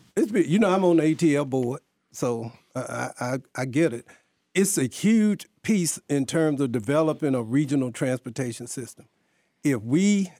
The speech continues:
and I said we, although I'm not a Gwinnett resident, but if Gwinnett, if the referendum passes, that will open up the door and make Cobb possible, I believe, or not, uh, or Henry County or Douglas County.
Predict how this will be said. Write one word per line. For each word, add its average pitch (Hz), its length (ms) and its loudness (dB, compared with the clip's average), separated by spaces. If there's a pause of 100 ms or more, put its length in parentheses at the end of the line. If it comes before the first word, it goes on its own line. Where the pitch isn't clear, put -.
and 127 140 0
I 147 100 0
said 143 240 0
we, 151 260 2
although 139 280 0
I'm 151 100 2
not 147 180 2
a 120 40 -8
Gwinnett 143 340 2
resident, 156 460 0
but 127 100 -4
if 113 160 -4
Gwinnett, 165 460 4
if 127 120 -6
the 117 140 -8 (220)
referendum 160 500 2
passes, 165 600 -2 (400)
that 170 200 2
will 165 180 4
open 147 340 2
up 139 140 -2
the 131 100 -4
door 127 460 0 (180)
and 131 220 0
make 135 220 -2
Cobb 139 440 -2 (300)
possible, 120 580 -4
I 131 140 -2
believe, 120 460 -8 (260)
or 127 240 -2
not, 127 400 -4
uh, 123 300 -6 (180)
or 117 160 -6
Henry 156 360 4
County 120 460 -6
or 117 80 -10
Douglas 127 460 -4
County. - 360 -8